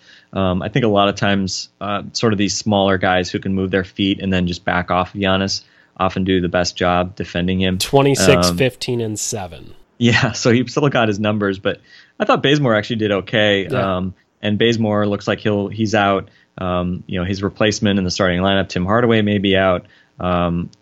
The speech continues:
Speaker 1: Thabo Sa-, Sefolosha wasn't, did not play in that game in Atlanta. Um, I guess he's back, so maybe he's gonna be the guy that, that tries to slow down Giannis. He's obviously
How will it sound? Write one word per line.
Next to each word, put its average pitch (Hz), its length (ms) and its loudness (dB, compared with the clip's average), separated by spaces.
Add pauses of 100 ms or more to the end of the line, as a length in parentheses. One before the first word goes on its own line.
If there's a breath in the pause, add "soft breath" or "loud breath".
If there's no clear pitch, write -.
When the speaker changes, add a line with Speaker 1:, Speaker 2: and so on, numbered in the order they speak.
Speaker 1:
Thabo 127 260 2
Sa-, 123 200 0
Sefolosha 101 600 -2
wasn't, 92 260 -4
did 92 140 -2
not 92 260 -2
play 107 400 -2
in 98 120 -4
that 98 180 -2
game 95 400 -2
in 95 100 -6
Atlanta. 92 600 0
Um, 87 240 0
I 73 80 -4
guess 92 180 -2
he's 95 180 0
back, 90 440 -2 (280 loud breath)
so 92 460 0
maybe 95 260 0
he's 95 220 -2
gonna 98 100 -2
be 95 100 0
the 92 100 0
guy 90 180 0
that, 90 260 -4
that 85 160 -10
tries 90 200 -2
to 85 60 -8
slow 98 180 -2
down 90 180 0
Giannis. 87 400 -2
He's 95 180 -2
obviously 90 520 -2